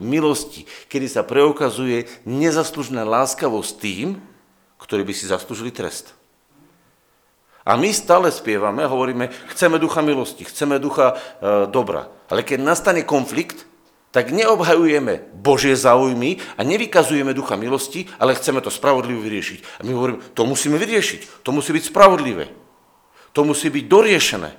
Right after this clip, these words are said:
a dožadujeme sa práva a spravodlivosti. Lenže problém je jednej veci. Všetci, čo sa dožadujú práva a spravodlivosti, musia vedieť, že ak Boh začne jednať na základe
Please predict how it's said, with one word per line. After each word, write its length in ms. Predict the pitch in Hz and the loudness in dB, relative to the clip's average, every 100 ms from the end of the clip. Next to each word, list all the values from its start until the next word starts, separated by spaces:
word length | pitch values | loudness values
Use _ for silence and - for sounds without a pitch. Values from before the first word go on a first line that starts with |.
| - - - | -20 -20 -10
a 20 | - | -4
dožadujeme 560 | 156 143 151 135 120 120 | 0 2 0 0 -2 -4
sa 240 | - 98 | -6 -4
práva 400 | 120 131 135 127 | 6 8 8 6
a 80 | - | 2
spravodlivosti. 800 | - 120 113 98 90 76 - - - - _ _ - | 0 2 2 0 -8 -10 -14 -18 -18 -20 _ _ -10
Lenže 320 | 90 110 110 110 | -6 -4 -6 -6
problém 320 | 110 117 113 | -6 -6 -6
je 40 | 113 | -6
jednej 160 | 123 | -6
veci. 320 | 113 104 - - _ _ _ - | -6 -8 -12 -18 _ _ _ -8
Všetci, 220 | - 131 - | -6 -4 -4
čo 80 | |
sa 160 | 131 214 | -4 -4
dožadujú 480 | 113 113 107 117 98 - | -4 -6 -6 -8 -8 -2
práva 320 | 101 110 117 | 0 0 -2
a 80 | 107 | -6
spravodlivosti, 960 | - 110 95 82 80 71 - 82 123 _ _ _ _ - | -6 -4 -4 -6 -10 -12 -14 -16 -16 _ _ _ _ -12
musia 320 | 101 - 110 | -10 -6 -4
vedieť, 560 | 104 104 78 73 - 78 | -4 -6 -10 -14 -14 -10
že 160 | 95 | -8
ak 80 | 85 | -8
Boh 240 | 76 127 98 | -6 -8 -6
začne 480 | 104 104 - 92 | -8 -8 -10 -10
jednať 320 | 87 85 80 - - _ _ - | -8 -10 -12 -20 -20 _ _ -14
na 80 | 90 | -8
základe 640 | 104 - 107 95 87 76 | -6 -4 -4 -4 -8 -10